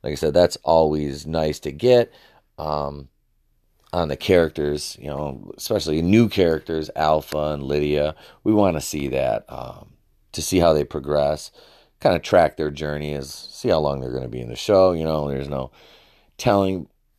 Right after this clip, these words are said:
right now. Like I said, this Whisper arc will probably go through, I would say, the f-, mm, first half of season ten, and they'll wrap it up probably by episode,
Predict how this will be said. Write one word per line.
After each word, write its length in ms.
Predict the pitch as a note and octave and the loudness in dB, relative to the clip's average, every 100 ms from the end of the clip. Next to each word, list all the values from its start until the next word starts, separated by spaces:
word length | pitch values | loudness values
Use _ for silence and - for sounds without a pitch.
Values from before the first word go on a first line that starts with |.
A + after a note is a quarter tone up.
| _ | _
right 240 | A2 F#2+ | -2 -2
now. 240 | E2 A2+ G#2+ | -6 -6 -4
Like 120 | G2+ | -4
I 20 | |
said, 180 | F2+ F#2+ | -4 -2
this 180 | A#2+ - | 0 4
Whisper 320 | G#2+ - F2 | 2 2 0
arc 220 | F2 - | 0 0
will 60 | E2 | -8
probably 540 | - F#3 D#3+ C#3+ B2+ | -2 4 6 6 2
go 280 | G2 G2 G2 | 2 2 2
through, 380 | - F#2+ F2 D#2+ | -2 -6 -4 2
I 120 | E2+ | 2
would 200 | E2+ D#2 | 2 -2
say, 140 | E2+ | -6
the 100 | D2 | -6
f-, 460 | D2 - - - _ | -8 -16 -20 -20 _
mm, 880 | F#2 F#2+ G#2 G#2+ G#2+ A2 A2 G#2+ G#2 - _ _ _ _ _ _ _ _ _ _ _ _ - | -12 -8 -6 -6 -4 -4 -2 -2 -4 -8 _ _ _ _ _ _ _ _ _ _ _ _ 6
first 240 | F#3 - | 6 6
half 420 | - F2+ F2+ F2 | 4 6 4 2
of 140 | C#2 - | -8 -14
season 480 | - D#2 C#2 C2 | -10 -10 -10 -14
ten, 420 | - - B1+ B1+ A#1 | -14 -12 -10 -10 -12
and 180 | A1 - - - _ | -14 -18 -20 -20 _
they'll 180 | G2 D#2 | 4 4
wrap 380 | C2 B1+ A#1+ A#1+ | 4 2 0 -4
it 80 | |
up 200 | G#1+ A1 _ _ _ - - | -6 -6 _ _ _ -20 -16
probably 560 | - E2+ E2 D2 D#2 | -6 2 2 2 0
by 180 | C#2 C#2+ | 2 0
episode, 580 | B1+ - D2 C2 B1+ | 0 -6 -4 -4 -6